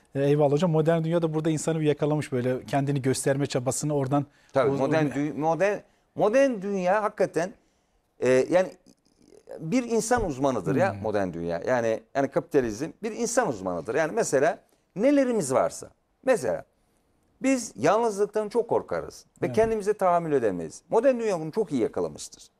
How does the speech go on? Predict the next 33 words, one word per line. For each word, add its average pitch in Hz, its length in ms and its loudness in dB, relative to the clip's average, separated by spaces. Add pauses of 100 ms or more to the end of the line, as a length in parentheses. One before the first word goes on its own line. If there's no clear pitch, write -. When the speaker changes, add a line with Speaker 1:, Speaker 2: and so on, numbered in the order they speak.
(280)
Speaker 1:
Hmm. 127 80 -8 (400)
Speaker 2:
Biz 233 160 2
mesela 214 360 4
durmaktan 226 540 0
çok 220 200 0
korkarız. 95 440 0
Böyle 147 180 0
işe 175 200 0
yaramaktan, 165 500 2 (260)
yarama-, 139 400 4 (540)
şey, 131 200 2
yani 117 240 0
durmaktan 135 520 0
böyle 95 140 -2
hani 110 160 -2
Speaker 1:
Hmm. 104 140 0
Speaker 2:
bir - 60 -20
şey. 117 120 -2 (460)
Modern 247 240 4
dünya 247 160 4
bizi 208 180 -8
koşturur. 156 580 -2
Speaker 1:
Hmm. 98 80 -8 (300)
Speaker 2:
Tamam 202 180 2
mı? 113 80 0
Yani 113 200 0
çünkü 143 240 -8
durursak 226 500 -2 (500)
düşünmemiz 202 540 0
lazım 92 280 2 (340)
Speaker 1:
Hmm. 110 340 -8
Speaker 2:
falan 117 280 2
yani. 107 260 0